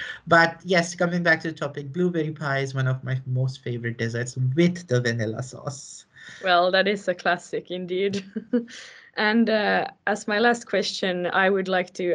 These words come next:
Speaker 2: ask for your best book tip.
Speaker 1: Um, I have been reading lately an author called Kate Atkinson. She's a British author, and she has written several books. One which I can recommend, like, is called Life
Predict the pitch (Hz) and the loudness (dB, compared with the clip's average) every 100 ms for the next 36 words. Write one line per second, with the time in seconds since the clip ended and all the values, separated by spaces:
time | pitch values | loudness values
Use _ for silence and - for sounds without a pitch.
0 | - 180 - - 175 185 170 170 202 202 | 0 -2 -4 -2 0 2 2 0 -6 -6
1 | - 175 214 220 - 151 - - _ _ | -10 -4 -4 -4 -10 -10 -10 -20 _ _
2 | _ _ _ _ _ - 147 147 147 147 | _ _ _ _ _ -6 4 6 6 4
3 | 147 131 - 175 185 185 175 180 165 165 | 0 -4 4 6 6 4 4 2 0 -2
4 | 160 151 165 185 180 160 147 143 147 151 | -4 -2 0 2 2 -2 -4 -2 -2 -2
5 | 151 143 135 127 127 131 143 143 - 147 | -4 -2 2 4 4 2 0 -2 -2 -2
6 | 135 143 135 131 131 - - 160 151 - | 0 2 6 6 4 0 -4 -2 -2 -2
7 | 147 135 135 - 143 151 214 247 262 - | 0 0 0 -4 -4 -4 -4 -6 -8 -10
8 | 151 135 135 135 143 156 - 151 151 - | -8 -4 -2 -2 -2 -2 -2 -4 -2 -2
9 | 160 170 - - - - - 160 156 156 | -2 -2 -8 -14 -14 -6 2 4 4 0
10 | - 185 170 165 175 175 175 175 - 214 | -4 -4 -2 -4 -2 -2 -2 -6 -2 -2
11 | 220 220 214 - 151 151 - - - _ | 0 0 0 -2 -4 -6 -12 -14 -18 _
12 | _ _ - 151 170 190 180 151 131 139 | _ _ -8 2 4 4 4 0 0 0
13 | 135 143 131 131 131 135 131 131 131 123 | 0 0 0 0 -2 0 2 2 2 2
14 | 123 131 131 - 131 123 123 127 123 131 | 0 -4 -10 -6 -2 0 2 2 4 2
15 | 131 | 2